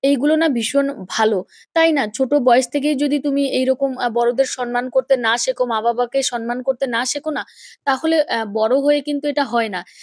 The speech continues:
ব-, বলে না, "যার হয় না নয়, তার হয় না নব্বই", এরকম একটা কথা আছে। তোর পাপাকে বলছিলাম আমি বারবার যে, "যেটা ভালো কাজ সেটা করতে দাও," তাই না?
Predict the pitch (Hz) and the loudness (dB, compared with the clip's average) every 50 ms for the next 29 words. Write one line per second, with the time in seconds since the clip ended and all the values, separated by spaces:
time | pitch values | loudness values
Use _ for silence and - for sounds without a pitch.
0 | - - - - 240 226 214 233 240 254 294 339 392 370 294 240 233 254 247 262 | -20 -20 -12 -8 -6 -2 2 2 4 4 4 2 2 0 0 2 2 2 4 4
1 | 277 277 277 277 277 285 285 269 247 240 247 262 254 226 226 240 240 254 247 240 | 2 2 2 2 2 2 0 0 2 0 0 2 2 2 2 2 2 0 0 0
2 | 247 254 247 240 226 208 190 214 226 240 240 233 233 233 233 233 254 240 240 226 | 0 -2 -2 -2 -2 0 2 4 4 6 6 6 4 4 4 2 0 -2 -2 -2
3 | - - 247 - 220 214 - 247 240 220 202 - 262 294 - - - - - - | -4 -6 -4 -4 -4 -2 0 0 0 0 0 0 -4 -4 -4 -8 -20 -20 -10 -2
4 | - 330 294 285 269 262 269 262 269 - 311 294 269 240 247 233 240 240 277 262 | 0 2 2 2 2 2 0 -2 -2 -2 -2 0 2 2 2 2 2 0 -2 -2
5 | 247 233 233 233 247 240 226 214 214 214 220 247 262 233 269 247 233 262 262 294 | -2 -2 -2 -4 -2 0 0 0 0 0 0 -2 -2 -2 -4 -4 -2 -2 0 0
6 | 302 269 - - 254 269 269 277 302 294 - - 302 302 320 320 - 320 311 - | -2 -2 -2 0 0 0 2 0 -2 -2 -4 -4 -4 -4 -4 -2 0 -2 -2 0
7 | - 254 214 208 196 214 - - 381 415 381 277 | -2 -2 0 0 -2 -2 0 0 0 0 0 -2